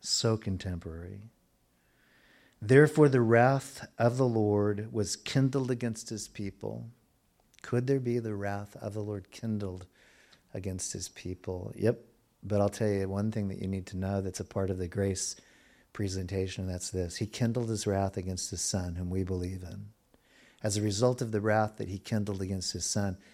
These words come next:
judgment was passed to him, and we were recipients, beneficiaries of grace. That's pretty awesome. We deserve it, his wrath. We've been suspended from it.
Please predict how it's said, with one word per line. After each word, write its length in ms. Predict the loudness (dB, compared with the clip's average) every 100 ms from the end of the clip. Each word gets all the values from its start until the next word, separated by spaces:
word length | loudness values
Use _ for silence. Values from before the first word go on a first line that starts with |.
| -20 _
judgment 500 | 2 2 4 0 0
was 180 | -4 -8
passed 540 | -8 -2 -2 -2 -4 0
to 200 | 2 2
him, 320 | 2 -2 -4 -10 -20 -20 -10
and 300 | -6 -4 0
we 340 | 2 2 -2
were 340 | -6 -8 -10 -12 _ _ _ _ _ _ _ _ _ _
recipients, 920 | -8 -6 -6 -2 -4 -4 -10 -12 -12
beneficiaries 720 | -2 0 2 0 -4 -4 -6 -8
of 160 | -10
grace. 600 | -10 -10 -10 -10 -10 -10 _ -20 -20 _ -20 _ _ _ _ _ -12
That's 220 | -10 -10
pretty 360 | -6 -4 -2
awesome. 640 | -4 -6 -8 -8 -8 -12 -16 _ _ _ _ _ _ -6
We 200 | 2 2
deserve 540 | 2 0 2 2 2
it, 320 | -2 -4 -14 -20 _
his 200 | -8 -4
wrath. 380 | 0 0 -2 -10 _ _ _
We've 260 | -4 -4 -2
been 380 | -4 -4 -6 -10 _ _
suspended 640 | -8 -6 -4 -2 -2 -4 -8
from 260 | -4 -2
it. 180 | -2 -8